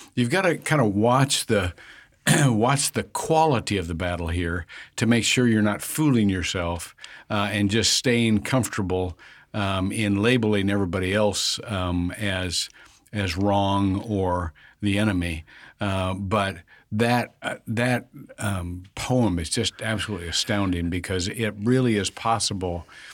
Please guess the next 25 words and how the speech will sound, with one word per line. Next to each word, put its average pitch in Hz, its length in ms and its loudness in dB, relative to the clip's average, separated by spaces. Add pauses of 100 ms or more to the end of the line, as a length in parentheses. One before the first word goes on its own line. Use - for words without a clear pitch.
(300)
especially 117 680 0
with 92 420 -2
the 104 80 -6
kind 110 500 2
of 92 300 -4
success 101 540 -2
that 98 200 -4 (320)
many 107 220 0
people 98 300 -4
have 90 200 -2
in 90 80 0
this 87 180 -4
culture, 98 600 -4 (480)
to 110 120 -2
stay 110 260 2
within 98 320 0
the 87 100 -2
harbor, 92 540 -2 (420)
um, 87 520 -2 (120)
and, 90 560 -4 (140)
and, 87 400 -4 (480)
um, 87 420 -4
and 90 160 -2
many 92 220 -2
do. 95 240 -4